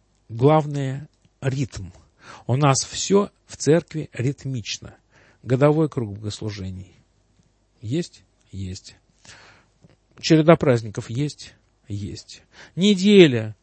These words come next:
Понедельник, то-то-то. Понедельник, вторник, то-то-то. И вот так и едем, едем. Воскресенье. Вот они ритмично, раз в неделю. Воскресенье. Вот у нас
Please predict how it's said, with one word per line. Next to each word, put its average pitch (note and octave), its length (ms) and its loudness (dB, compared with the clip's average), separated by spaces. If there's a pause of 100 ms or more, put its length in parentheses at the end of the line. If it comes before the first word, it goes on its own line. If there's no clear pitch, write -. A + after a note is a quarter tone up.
Понедельник, D#3 420 -4
то-то-то. D3+ 920 0
Понедельник, D3+ 460 -2
вторник, E3 460 -2
то-то-то. A#2 600 -8
И C#3+ 100 -6
вот B2+ 160 0
так C3 220 -4
и - 20 -6
едем, C3 460 -4
едем. G#2+ 380 -8
Воскресенье. B2+ 800 -2 (500)
Вот C3 160 2
они A#2 180 -2
ритмично, C3 760 -4
раз D3+ 320 -2
в - 40 -16
неделю. G#2 500 -10
Воскресенье. A2 760 -10 (360)
Вот D#3 220 4
у E3 60 0
нас D#3+ 400 -2